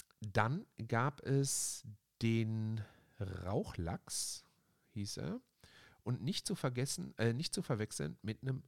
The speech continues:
Räucherlachs, was auch echt spannend ist. Also der, ähm, Rauchlachs, nee, Rauchaal, Entschuldigung, Birnbaums Rauchaal, nicht zu verwechseln mit einem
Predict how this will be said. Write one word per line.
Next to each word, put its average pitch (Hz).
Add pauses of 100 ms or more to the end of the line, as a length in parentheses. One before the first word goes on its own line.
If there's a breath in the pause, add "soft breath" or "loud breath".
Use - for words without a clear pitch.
Räucherlachs, - (340 soft breath)
was -
auch 135
echt -
spannend 104
ist. -
Also 104
der, 104
ähm, 95 (260)
Rauchlachs, 185 (460 soft breath)
nee, 117
Rauchaal, 143
Entschuldigung, 85
Birnbaums 151
Rauchaal, 101 (100)
nicht 113
zu 214
verwechseln 151
mit 98
einem 123